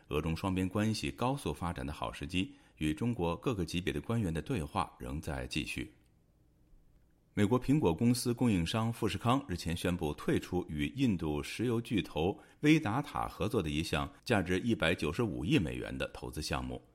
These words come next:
该项目原本计划在印度兴建一座芯片制造厂。有分析师表示，该消息对印度的科技业发展是一个挫折。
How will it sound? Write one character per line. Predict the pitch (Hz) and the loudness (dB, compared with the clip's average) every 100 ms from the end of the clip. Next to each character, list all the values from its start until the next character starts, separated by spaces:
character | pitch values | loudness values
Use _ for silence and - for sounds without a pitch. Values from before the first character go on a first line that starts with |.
| _ _ _ | _ _ _
该 | - 101 | 0 2
项 | 98 85 | 2 0
目 | 73 | 2
原 | 76 98 | 2 2
本 | 71 | -2
计 | 69 | -4
划 | 80 76 | -2 -2
在 | 71 | 0
印 | 87 98 73 | 2 2 2
度 | 69 - | -2 -6
兴 | - 90 | -4 -2
建 | 78 69 64 | 0 0 -2
一 | 69 | -4
座 | 69 62 62 | -2 -2 -2
芯 | - 131 | 0 0
片 | 135 101 73 | 0 0 -2
制 | 80 | -2
造 | 80 71 | -2 -2
厂。 | - - 55 - _ _ _ _ - | -4 -8 -8 -10 _ _ _ _ -6
有 | 60 | -6
分 | 62 82 | -4 -4
析 | 78 | -4
师 | - | -4
表 | 80 57 60 | -6 -6 -6
示， | 67 - - _ - | -6 -8 -10 _ 2
该 | 92 | 2
消 | 90 90 | 6 4
息 | 90 82 | 4 2
对 | 78 87 | 2 2
印 | 123 110 | 4 4
度 | 80 | 2
的 | 69 | -4
科 | 67 - | -4 -2
技 | 160 101 | 0 0
业 | 69 | 0
发 | - 82 | 2 0
展 | 71 53 53 | 0 -4 -6
是 | - 80 | -2 -2
一 | 78 | -2
个 | |
挫 | 73 - 80 | -4 -4 -4
折。 | 95 90 | -6 -12